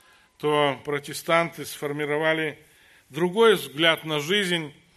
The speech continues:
и заявили, что труд является очень даже благородной формой служения Богу.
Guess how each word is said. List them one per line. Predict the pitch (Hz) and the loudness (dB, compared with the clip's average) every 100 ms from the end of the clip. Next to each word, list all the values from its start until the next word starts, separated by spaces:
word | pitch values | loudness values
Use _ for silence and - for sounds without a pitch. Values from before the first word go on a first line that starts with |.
| _ _ - | _ _ -12
и | 156 | -4
заявили, | 156 180 202 196 180 | 0 0 0 -2 -4
что | - 175 | -6 -10
труд | - 180 220 - | -8 -6 -6 -6
является | 185 175 190 196 190 190 180 175 - - _ _ - | -4 0 2 2 0 -2 -2 -4 -16 -20 _ _ -4
очень | 180 185 185 | -2 0 0
даже | 190 180 175 | 2 2 0
благородной | 156 175 165 170 208 196 190 | 0 0 0 2 2 2 -2
формой | 180 208 214 202 160 | -2 2 2 2 -2
служения | - 143 135 151 143 139 131 | -4 -8 -4 -2 0 -2 -4
Богу. | 135 143 107 90 | 0 0 -2 -14